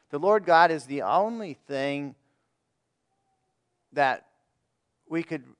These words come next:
that we can recognize that is uncreated. Everything else that we see around us, everything else that we're aware of, is, it has been created by him. So we worship the uncreated creator God. Everyone else worships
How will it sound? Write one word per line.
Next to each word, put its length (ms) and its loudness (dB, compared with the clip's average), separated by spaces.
that 180 0
we 120 -8
can 200 -10
recognize 800 -2
that 160 -10
is 180 -10
uncreated. 600 -8
Everything 420 -2
else 240 -6
that 160 -4
we 140 -10
see 240 -16
around 400 -4
us, 180 -12
everything 400 -10
else 220 -4
that 180 -6
we're 140 -4
aware 440 0
of, 200 2
is, 180 -8
it 80 -8
has 240 4
been 180 -6
created 540 -10
by 180 4
him. 540 -10
So 180 -6
we 280 -4
worship 480 -4
the 140 -8
uncreated 640 -8
creator 340 -10
God. 300 -4
Everyone 500 -8
else 480 -4
worships 680 -12